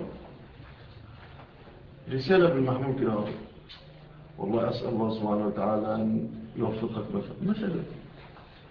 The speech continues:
أسأل الله سبحانه وتعالى أن يعينك، أسأل الله أن يوسع عليك،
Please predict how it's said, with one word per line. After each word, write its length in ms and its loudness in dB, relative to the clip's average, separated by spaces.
أسأل 200 -4
الله 200 2
سبحانه 320 0
وتعالى 500 2
أن 180 4
يعينك، 340 4
أسأل 220 -2
الله 160 4
أن 300 6
يوسع 300 0
عليك، 240 2